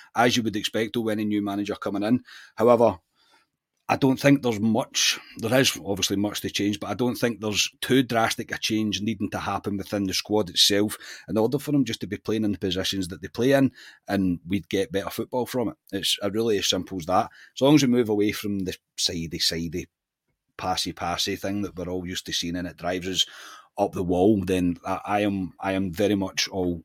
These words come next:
very much all for that, very much all for that. Um, so again, it's, it's a, it's a decision that the, the manager is gonna need to be, gonna need to be brave with. Uh, David Todd has asked,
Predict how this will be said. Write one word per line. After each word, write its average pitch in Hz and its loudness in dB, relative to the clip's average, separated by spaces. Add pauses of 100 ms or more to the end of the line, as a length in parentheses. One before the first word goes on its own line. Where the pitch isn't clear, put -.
very 107 2
much 87 -4
all 90 -2
for 85 -2
that, 101 -2
very 101 -2
much 98 -4
all 90 -4
for 82 -6
that. 95 -4 (600)
Um, 101 6
so 120 2
again, 127 6
it's, - 2
it's 123 6
a, 117 8
it's 120 4
a 139 2
decision 131 6
that 110 2
the, 113 0
the 110 0
manager 110 0
is 110 2
gonna 110 -2
need 104 0
to 98 -8
be, 98 -4 (280)
gonna 101 2
need 98 0
to 98 -4
be 95 -4
brave 92 -2 (100)
with. - -6 (100)
Uh, 92 -2
David 101 -2
Todd 92 -6
has 90 -4
asked, 90 -4